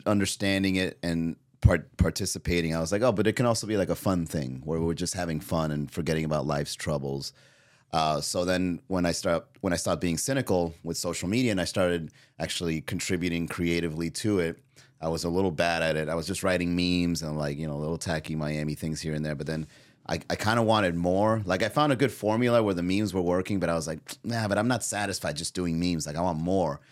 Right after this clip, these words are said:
So then I started podcasting, and then I started writing one-liners, and then I got into characters and reels and TikTok.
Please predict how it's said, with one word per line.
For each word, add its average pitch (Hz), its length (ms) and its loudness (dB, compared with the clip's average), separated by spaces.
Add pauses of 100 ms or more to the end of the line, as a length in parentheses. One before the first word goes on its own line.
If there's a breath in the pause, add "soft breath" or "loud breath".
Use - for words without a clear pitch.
(140 soft breath)
So - 160 -4
then 92 60 2
I - 20 0
started 76 320 -2
podcasting, 90 840 0
and 76 80 -6
then 76 100 -6
I 76 60 -6
started 73 360 -8
writing 76 320 -4
one-liners, 95 680 0
and 82 100 -4
then 90 160 -2
I 76 80 -2
got 80 220 -2
into 78 200 -8
characters 80 880 0
and 71 240 -6
reels 113 480 4
and 82 160 -4
TikTok. 87 480 -4